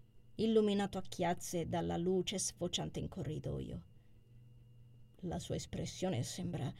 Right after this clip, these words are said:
rimasta identica negli ultimi giorni e il solco sulla fronte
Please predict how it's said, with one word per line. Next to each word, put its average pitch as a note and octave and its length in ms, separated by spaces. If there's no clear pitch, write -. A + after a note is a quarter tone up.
rimasta A3 500
identica F#3 640
negli E3+ 240
ultimi E3 440
giorni E3+ 520
e G3 260
il F#3+ 100
solco F#3+ 420
sulla F3 320
fronte - 640